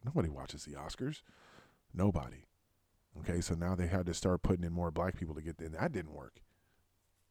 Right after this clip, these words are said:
Okay? That didn't work. You know?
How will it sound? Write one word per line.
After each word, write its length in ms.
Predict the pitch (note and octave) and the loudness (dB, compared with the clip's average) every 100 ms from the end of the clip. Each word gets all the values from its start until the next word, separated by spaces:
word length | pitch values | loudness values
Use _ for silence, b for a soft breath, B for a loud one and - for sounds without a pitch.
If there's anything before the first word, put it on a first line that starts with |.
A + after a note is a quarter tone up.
| _ | _
Okay? 440 | F2 F2 G2+ A2+ B2 _ _ _ - | -8 0 2 2 0 _ _ _ -4
That 200 | F2 G2+ | 2 4
didn't 180 | F2+ D2+ | 2 -2
work. 300 | C2+ C2 - _ _ _ _ _ _ _ _ _ | -10 -12 -20 _ _ _ _ _ _ _ _ _
You 120 | F2 | -8
know? 340 | F2 F2 F#2 | -4 0 -2